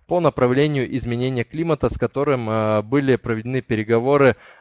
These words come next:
э, за день до выставки непосредственно мною, Владимиром и всей командой зао «Струнные технологии». Нас первый день, э, снимал индонезийский бизнес-канал. Буквально за руку я привел, э, на стенд, э,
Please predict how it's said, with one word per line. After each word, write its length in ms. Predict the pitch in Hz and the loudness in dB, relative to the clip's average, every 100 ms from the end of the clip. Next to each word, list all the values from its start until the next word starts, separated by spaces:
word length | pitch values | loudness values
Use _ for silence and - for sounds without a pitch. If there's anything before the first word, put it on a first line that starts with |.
| _ | _
э, 120 | 113 | -4
за 320 | 113 147 160 | 2 6 6
день 360 | 131 131 143 120 | 6 0 0 2
до 120 | 117 | 2
выставки 480 | 123 147 - 110 113 | 2 -2 -6 -8 -10
непосредственно 800 | 113 120 - 131 127 - 123 107 - _ | -6 -6 -4 -2 -2 -4 -6 -6 -10 _
мною, 600 | - 123 135 160 165 147 - | -8 -4 2 2 4 2 0
Владимиром 760 | 117 120 120 143 135 127 110 | 0 0 0 -2 0 0 -2
и 240 | 113 127 | -4 -2
всей 300 | 120 - 123 | -2 -2 -2
командой 540 | 120 113 117 123 117 101 - _ | -2 -2 -2 0 0 0 -8 _
зао 360 | 120 120 135 131 | 0 6 8 6
«Струнные 480 | - 139 131 123 110 | 2 -6 -4 -4 -4
технологии». 720 | - 113 123 120 110 104 95 - _ | -6 -4 -2 0 0 -2 -4 -8 _
Нас 260 | 156 220 - | 4 4 6
первый 340 | 202 180 165 | 4 6 4
день, 300 | 156 180 156 | 4 2 4
э, 220 | 139 131 | 4 4
снимал 480 | 123 - 151 156 131 | 2 -2 2 4 4
индонезийский 680 | 127 127 135 135 139 117 131 | 2 -2 -2 -2 -4 -4 -6
бизнес-канал. 760 | 117 135 120 107 - 127 165 151 | -2 -2 -2 -6 -4 0 2 2
Буквально 520 | 120 - 135 123 117 | -2 0 2 2 -2
за 220 | 110 139 | 4 4
руку 360 | 131 - 117 101 _ _ _ | 4 -2 -4 -4 _ _ _
я 200 | 127 123 | 2 2
привел, 540 | - 123 135 127 113 | 2 0 2 2 4
э, 240 | 113 110 107 | 4 4 2
на 160 | 113 | 0
стенд, 460 | 117 - 139 123 107 - | -2 -2 0 -2 -4 0
э, 340 | 117 110 104 | 4 4 2